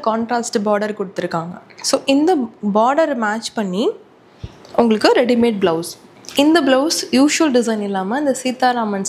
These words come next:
ஸ்டைல்ல design பண்ணிருக்காங்க சாரி, இந்த பிளவுஸ்.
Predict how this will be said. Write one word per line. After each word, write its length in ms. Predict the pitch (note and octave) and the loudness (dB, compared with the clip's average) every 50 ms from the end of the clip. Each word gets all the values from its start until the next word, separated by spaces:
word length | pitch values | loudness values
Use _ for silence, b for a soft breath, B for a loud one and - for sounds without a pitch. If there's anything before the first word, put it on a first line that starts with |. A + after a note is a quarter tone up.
| - | -4
ஸ்டைல்ல 400 | - G3+ F#3 F3+ F3+ F#3+ A3+ C#4+ F4+ B B B B B B B B B | -4 -4 -4 -2 -2 -2 0 -2 -2 B B B B B B B B B
design 460 | B G3+ F#3+ G#3 G3 G#3+ G#3+ G3+ G3+ G3+ | B 2 2 2 4 2 0 0 0 0
பண்ணிருக்காங்க 580 | G#3 F#3 F3+ F3+ F3 F3 - F3 F3 F3 F3 | -2 -2 -2 -2 -4 -4 -4 -4 -2 -2 -4
சாரி, 380 | F3 - - F3 E3+ - - - - - - - - - - - - | -4 -4 -2 -2 -2 -4 -6 -10 -14 -20 -20 -20 -20 -20 -20 -10 -2
இந்த 120 | - G#3 G3+ F#3+ | 0 0 2 2
பிளவுஸ். 440 | G3 F#3 E3+ E3+ E3+ - - - | 2 0 0 0 -2 -6 -8 -10